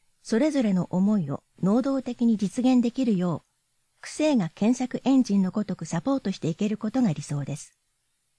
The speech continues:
松本勝正、この十年、災害に備えて事前復興も考えたまちづくり、グリーンインフラを活用した整備、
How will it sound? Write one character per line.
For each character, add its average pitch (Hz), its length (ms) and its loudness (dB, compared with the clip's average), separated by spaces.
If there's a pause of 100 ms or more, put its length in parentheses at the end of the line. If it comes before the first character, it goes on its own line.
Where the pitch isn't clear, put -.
(1700)
松 202 260 0
本 269 300 -2
勝 220 260 -2
正、 - 340 -4 (1080)
こ 214 140 2
の 277 160 4
十 247 240 0
年、 143 280 -4 (680)
災 247 280 2
害 262 240 0
に 254 80 0
備 240 280 2
え 226 40 -2
て 190 240 -4 (200)
事 190 160 0
前 277 180 0
復 302 280 -6
興 220 160 0
も 202 120 2
考 208 260 0
え 214 100 2
た 151 140 -4
ま 151 100 -4
ち 202 120 -2
づ 185 120 -2
く 139 140 -8
り、 - 180 -8 (1000)
グ 196 160 2
リ 277 80 6
ー 302 140 4
ン - 80 -4
イ 285 140 0
ン 285 40 -2
フ 269 100 -4
ラ 190 140 0
を 170 40 -2
活 165 280 -4
用 214 140 0
し - 80 -8
た 196 140 -4
整 190 240 0
備、 135 160 -8